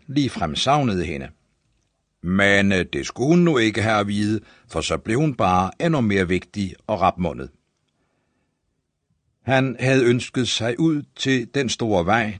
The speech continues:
der gik gennem skoven. Her sad han tit i et træ og så på alt det, der drønede forbi. Han blev aldrig træt af at sige til sine venner, at her skulle de passe på og se sig godt for. Især om natten,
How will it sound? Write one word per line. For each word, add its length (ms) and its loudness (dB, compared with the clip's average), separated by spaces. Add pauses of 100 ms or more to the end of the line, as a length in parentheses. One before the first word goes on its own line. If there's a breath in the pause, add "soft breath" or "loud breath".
der 60 -6
gik 260 -8
gennem 220 -4
skoven. 520 -6 (1080)
Her 140 0
sad 260 0
han 180 -2
tit 320 -4
i 80 0
et 80 -6
træ 320 -2
og 80 -6
så 420 -4
på 100 0
alt 320 0
det, 140 0
der 80 -4
drønede 520 0
forbi. 420 -12 (1200)
Han 180 -2
blev 180 0
aldrig 340 0
træt 320 2
af 160 0
at 80 -4
sige 160 -4
til 140 -10
sine 240 -4
venner, 320 -2 (520)
at 120 0
her 140 4
skulle 260 -4
de 80 -6
passe 280 -4
på 200 -2
og 160 -6
se 180 -4
sig 180 -4
godt 200 -2
for. 240 -6 (1040)
Især 280 0
om 100 2
natten, 440 0